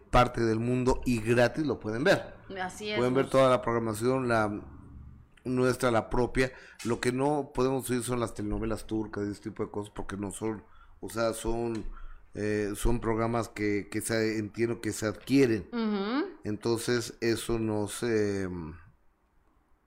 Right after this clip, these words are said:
Speaker 2: No se puede ver.
Speaker 1: no, no, no se puede compartir a través de las,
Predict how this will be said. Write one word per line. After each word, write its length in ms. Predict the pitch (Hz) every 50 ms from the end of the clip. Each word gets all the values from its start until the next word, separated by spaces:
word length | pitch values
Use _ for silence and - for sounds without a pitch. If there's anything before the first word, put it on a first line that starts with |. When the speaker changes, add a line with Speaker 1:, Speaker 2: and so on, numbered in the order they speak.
| _ _ _ _ _ _ _ _ _ - _ _ -
Speaker 2:
No 140 | 208 208 196
se 140 | 190 208 202
puede 640 | 208 - 202 190 185 185 180 175 165 156 147 156 160 - - _ _ _ _ _ _ -
ver. 180 | - - 120
Speaker 1:
no, 200 | 120 117 117 110 -
no, 320 | 123 123 120 120 123 - 123
no 200 | 127 123 120 113
se 140 | - 131
puede 280 | 107 - - 117 117 -
compartir 500 | - 113 110 104 104 107 98 - - 110
a 100 | 107 -
través 420 | - 107 104 101 104 110 107 104
de 80 | 104 104
las, 420 | 101 101 98 98 98 92 - -